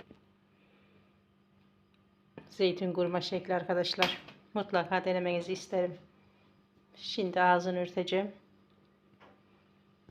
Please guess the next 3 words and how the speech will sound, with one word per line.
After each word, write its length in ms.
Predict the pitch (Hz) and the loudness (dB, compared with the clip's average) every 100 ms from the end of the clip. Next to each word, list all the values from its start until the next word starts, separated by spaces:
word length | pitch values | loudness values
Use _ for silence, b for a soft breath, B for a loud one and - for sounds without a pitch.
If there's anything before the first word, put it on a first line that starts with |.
| - - B B B B | -20 -20 B B B B
Ağzını 460 | 233 202 185 214 208 | 0 2 2 -2 -4
kapattıktan 640 | - 190 - - - 202 | 2 6 6 4 -4 -2
sonra 540 | 190 - 202 196 220 | 0 0 0 2 0